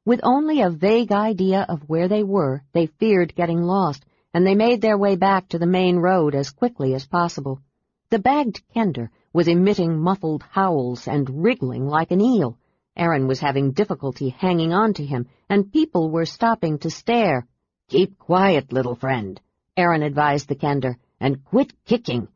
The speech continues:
We're on your side." "I don't believe it," shrieked the kender. "We're friends of Sturm Brightblade," said Brian.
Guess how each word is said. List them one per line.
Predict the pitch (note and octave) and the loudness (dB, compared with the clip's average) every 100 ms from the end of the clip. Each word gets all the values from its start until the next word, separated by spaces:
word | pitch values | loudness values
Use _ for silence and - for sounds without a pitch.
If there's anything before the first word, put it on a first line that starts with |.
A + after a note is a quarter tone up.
| _ _ | _ _
We're | F3 G#3 | 0 2
on | A3+ A#3 D3 D3 | 2 2 2 4
your | F#3+ F#3 | 4 2
side." | - G3 G3 D3+ A2 - _ _ _ | 0 0 2 2 0 -6 _ _ _
"I | - C#5 | 2 2
don't | C#4+ C#4+ F#4+ - | 4 4 2 2
believe | E4+ F#4+ A#4+ E3+ | 4 4 4 0
it," | - _ _ - | -4 _ _ -16
shrieked | - E3+ C3 | -2 -2 0
the | - | -8
kender. | C#3 D#3 C#3+ D#3+ F#3+ _ _ _ _ _ _ | -2 0 2 0 -2 _ _ _ _ _ _
"We're | C#3+ D#3 | 0 0
friends | - - B3+ B3 F#3 | 0 0 2 2 2
of | D#3+ | -2
Sturm | - G3+ G#3+ G3+ | -4 0 2 2
Brightblade," | E3+ G#3+ C4 - C#3 A#2 - _ _ - | 2 0 -2 -2 -2 -2 -6 _ _ -14
said | - C#3 B2+ | -6 -4 -2
Brian. | C3 A#2+ B2 D3+ | -2 -2 -4 -8